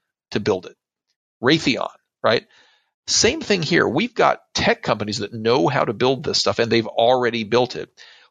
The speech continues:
What government needs to do is what it is good at, which is put audit rules, put consumer disclosure rules, put sort of collateral standards around this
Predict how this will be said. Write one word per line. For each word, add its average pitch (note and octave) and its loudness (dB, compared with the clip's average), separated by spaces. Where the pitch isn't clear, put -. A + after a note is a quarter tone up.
What B2+ -6
government F3+ 0
needs B2+ -4
to A2 -6
do A2 2
is - -2
what G2 0
it B2+ 4
is G2 -4
good A#2 2
at, - -2
which G2 -4
is F#2+ -6
put - 0
audit B2 2
rules, G2 -4
put - -2
consumer D#3 -2
disclosure C3 2
rules, F#2+ -2
put - -2
sort A#2+ 0
of - -10
collateral B2+ 2
standards G2 -2
around F#2+ -4
this G2 -4